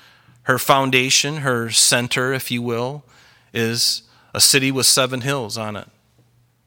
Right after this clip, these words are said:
Rome is the only one that's really known as that. The city on seven hills.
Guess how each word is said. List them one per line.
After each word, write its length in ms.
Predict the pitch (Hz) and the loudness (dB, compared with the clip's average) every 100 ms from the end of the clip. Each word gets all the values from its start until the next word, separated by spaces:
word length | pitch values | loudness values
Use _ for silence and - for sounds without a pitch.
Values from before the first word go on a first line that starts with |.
| _ _ | _ _
Rome 260 | 127 147 160 | 4 4 6
is 80 | 131 | 2
the 100 | 135 | 0
only 260 | 139 143 | 0 0
one 200 | 135 143 | 2 0
that's 180 | 135 110 | 0 -2
really 240 | 123 127 127 | -4 -2 -2
known 240 | 123 135 | -2 -4
as 140 | 110 | -6
that. 460 | 104 101 95 - - _ _ _ _ _ _ _ _ _ _ _ - _ _ | -4 -4 -4 -10 -20 _ _ _ _ _ _ _ _ _ _ _ -20 _ _
The 60 | 110 | 2
city 320 | - 165 175 | 4 4 6
on 140 | 165 | 4
seven 380 | 151 - 151 151 | 4 2 2 2
hills. 540 | 147 139 120 107 - | 4 4 4 0 -4